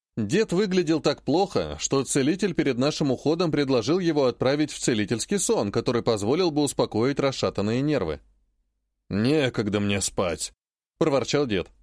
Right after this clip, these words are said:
«Александр Павлович, понимая всю степень тяжести моей вины, тем не менее хочу обратиться к вам с просьбой».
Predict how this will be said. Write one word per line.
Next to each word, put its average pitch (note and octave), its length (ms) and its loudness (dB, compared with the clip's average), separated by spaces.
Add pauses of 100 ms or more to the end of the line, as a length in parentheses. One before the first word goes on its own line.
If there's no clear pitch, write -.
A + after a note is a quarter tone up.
(760)
«Александр C3+ 640 0
Павлович, D#2+ 580 -4
понимая A#2+ 540 2
всю G2+ 240 -2
степень G2+ 420 -2
тяжести G#2 480 -2
моей F#2+ 380 0
вины, G2 460 -2 (580)
тем F3 220 2
не D3+ 100 2
менее C#3 400 2
хочу B2+ 280 -2
обратиться A2+ 540 0
к G2+ 60 -8
вам G#2 200 0
с - 100 -2
просьбой». E2+ 580 -4